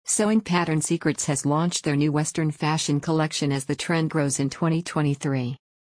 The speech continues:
As a recent article on Who What Wear said, "Western core is the trendy new aesthetic everyone's wearing."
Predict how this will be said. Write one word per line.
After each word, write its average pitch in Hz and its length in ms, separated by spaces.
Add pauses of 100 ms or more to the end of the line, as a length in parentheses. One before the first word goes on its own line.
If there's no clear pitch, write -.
(100)
As 180 140
a 175 60
recent 208 380
article 151 400
on 135 140
Who 151 140
What 160 180
Wear 180 220
said, 139 420 (220)
"Western 196 420
core 156 220
is 151 100
the 160 100
trendy 196 360
new 160 180
aesthetic 165 500
everyone's 160 540
wearing." 131 420